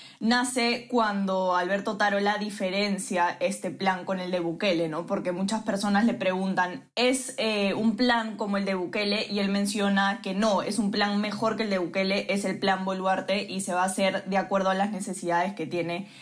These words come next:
el Perú. Entonces, este Plan Boluarte, entre comillas, o como decías, que, que es el nombre oficial, Compunche Seguridad, incluye bastantes medidas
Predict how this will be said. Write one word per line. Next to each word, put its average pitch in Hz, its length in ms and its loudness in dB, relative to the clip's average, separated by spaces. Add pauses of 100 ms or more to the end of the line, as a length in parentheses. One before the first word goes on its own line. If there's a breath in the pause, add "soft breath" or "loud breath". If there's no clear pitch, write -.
(240 loud breath)
el 202 200 0
Perú. 170 380 0 (420 loud breath)
Entonces, 240 640 2
este 240 380 2
Plan 233 380 2
Boluarte, 220 380 0
entre 208 200 -6
comillas, 196 680 0
o 208 200 0
como 190 240 -2
decías, 190 480 0
que, 160 640 -4
que 185 200 0
es 190 120 -4
el 202 100 0
nombre 202 240 2
oficial, 196 420 -2
Compunche 190 480 -2
Seguridad, 190 680 2 (420 loud breath)
incluye 269 840 4
bastantes 254 680 2
medidas 196 1080 2